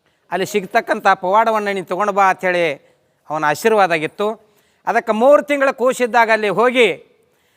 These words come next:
ಆ ವಿಧಿಯನ್ನು ಜುಟ್ಟು ಹಿಡಿದು ತಕ್ಕೊಂಡು ಆ ಗುಡಿ ಕಟ್ಟಿ ಕಳಸವನ್ನು ಇಟ್ಟ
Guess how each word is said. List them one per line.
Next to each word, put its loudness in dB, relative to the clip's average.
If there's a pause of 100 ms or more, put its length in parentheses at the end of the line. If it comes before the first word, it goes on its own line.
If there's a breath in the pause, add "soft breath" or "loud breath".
(800)
ಆ 4
ವಿಧಿಯನ್ನು 0
ಜುಟ್ಟು -2
ಹಿಡಿದು -2
ತಕ್ಕೊಂಡು -2
ಆ 6
ಗುಡಿ -2
ಕಟ್ಟಿ -6
ಕಳಸವನ್ನು -4
ಇಟ್ಟ -4